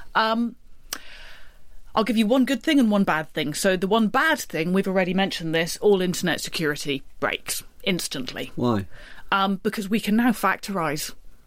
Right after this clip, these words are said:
Speaker 1: um, numbers that are products of two very big primes, and that's the basis for all of our current cryptography. So we would need a different way of exchanging information secretly. That's the bad thing.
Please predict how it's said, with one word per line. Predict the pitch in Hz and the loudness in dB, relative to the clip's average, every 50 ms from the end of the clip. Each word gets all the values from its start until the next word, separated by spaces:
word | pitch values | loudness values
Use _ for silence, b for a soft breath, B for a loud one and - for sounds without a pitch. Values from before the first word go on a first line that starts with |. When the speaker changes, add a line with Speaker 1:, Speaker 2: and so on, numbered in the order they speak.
| - - - - - - - | -12 -10 -10 -10 -12 -6 -2
Speaker 1:
um, | 156 180 170 165 170 170 | 0 0 0 0 0 2
numbers | 175 185 185 170 165 - | 2 2 2 2 0 -2
that | - 175 170 | -2 -2 -2
are | - | -2
products | - 185 180 175 - - - 175 | 0 0 0 0 0 -2 -4 -8
of | - | -6
two | - 190 185 180 | -2 -2 -2 0
very | - 175 175 170 | 2 2 2 2
big | 165 165 165 - - | 2 0 -2 -2 -2
primes, | - 180 165 160 143 156 151 156 | -2 0 0 0 0 -2 -2 -2
and | 165 165 | -2 -2
that's | - - | -2 -2
the | - 175 | -4 -4
basis | - 165 170 170 - 165 - | -2 -2 -2 -2 -4 -6 -6
for | - - - | -6 -4 0
all | - 180 185 190 185 | 2 4 4 4 4
of | 160 160 | 4 2
our | 156 156 | 0 0
current | - - 170 156 143 - | -2 -4 -6 -6 -6 -6
cryptography. | - - - - - 151 - 147 139 - - 143 | -6 -6 -6 -6 -6 -6 -6 -6 -8 -6 -6 -6
So | 139 - - 170 | -4 -2 0 0
we | 160 170 175 | 2 2 0
would | 165 175 165 | 0 0 2
need | 180 175 175 175 - - | 2 2 2 0 -2 -2
a | 165 165 165 | -2 -2 -2
different | - - 214 214 - - - 202 185 - 156 | 0 0 0 0 0 -2 -2 -2 -2 -2 -2
way | 165 170 147 135 131 139 143 - B B B B B B B B | -2 0 0 0 -2 -4 -4 -6 B B B B B B B B
of | - 151 | -4 -4
exchanging | 156 - - - - 160 160 156 151 156 | -2 -2 0 0 0 0 0 0 0 -2
information | 165 156 - 160 160 156 151 - - 165 | -2 -2 0 0 0 0 0 -2 -4 -4
secretly. | - - 170 165 - - - - 139 151 147 B B B B B B B B | -2 -2 -2 -2 -2 -6 -6 -2 -2 -2 -2 B B B B B B B B
That's | 233 226 233 | 0 0 0
the | - 226 | 0 2
bad | 254 240 214 202 - - | 2 2 2 2 0 -4
thing. | - 139 175 226 262 | -6 -2 0 0 0